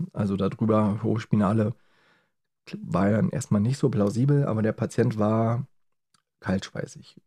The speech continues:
und dyspnoisch und, äh, und extrem tarikat. So, aber keine Schmerzen und aber ein bisschen Probleme beim, beim Luftholen.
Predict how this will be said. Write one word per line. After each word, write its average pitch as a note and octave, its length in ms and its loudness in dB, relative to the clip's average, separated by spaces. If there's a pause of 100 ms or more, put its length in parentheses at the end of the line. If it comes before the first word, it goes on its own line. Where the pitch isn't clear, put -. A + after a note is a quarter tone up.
und - 360 -4
dyspnoisch - 680 -4 (880)
und, A2 500 -2 (100)
äh, G#2+ 400 -2
und A#2+ 220 2
extrem G#2+ 340 0
tarikat. - 560 -6 (840)
So, - 240 -2
aber A2+ 340 0
keine B2 300 2
Schmerzen C#3+ 760 2 (720)
und A#2+ 260 2
aber A#2+ 180 4
ein A#2+ 240 0
bisschen C3 260 2
Probleme A2 380 4
beim, G#2 360 0 (200)
beim A2 160 2
Luftholen. - 460 -4